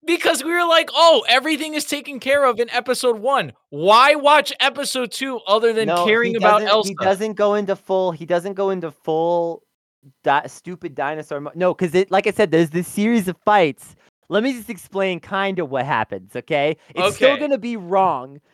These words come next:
Speaker 2: to be clear, because it's that confusing, and I'm sure I will get something wrong. But this is kind of what happens. Zeltrax kidnaps Elsa. The Rangers
Speaker 1: Okay.
Speaker 2: go to fight Zeltrax,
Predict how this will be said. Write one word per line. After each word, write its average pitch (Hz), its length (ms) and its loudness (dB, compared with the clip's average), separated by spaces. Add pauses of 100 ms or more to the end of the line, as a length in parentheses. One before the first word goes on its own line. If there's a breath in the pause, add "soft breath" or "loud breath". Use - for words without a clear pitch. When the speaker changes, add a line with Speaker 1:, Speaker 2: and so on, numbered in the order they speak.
Speaker 2:
to 208 100 -6
be 185 140 -6
clear, 214 560 2 (240)
because 190 300 -2
it's 170 140 -12
that 185 300 2
confusing, 190 800 -8
and 135 140 -6
I'm 147 120 -2
sure 208 360 0
I 175 100 4
will 160 120 0
get 165 220 -8
something 143 360 -6
wrong. 110 420 -8
But 165 320 0
this 196 140 -6
is 208 100 -14
kind 208 380 -6
of 185 60 -12
what 180 120 -6
happens. 139 480 -8 (580)
Zeltrax 208 840 2
kidnaps 180 640 -2 (160)
Elsa. 147 560 -2 (300)
The 147 120 -4
Rangers 196 440 2
Speaker 1:
Okay. 139 180 0
Speaker 2:
go 190 240 6
to 202 100 0
fight 196 360 0
Zeltrax, 165 840 -4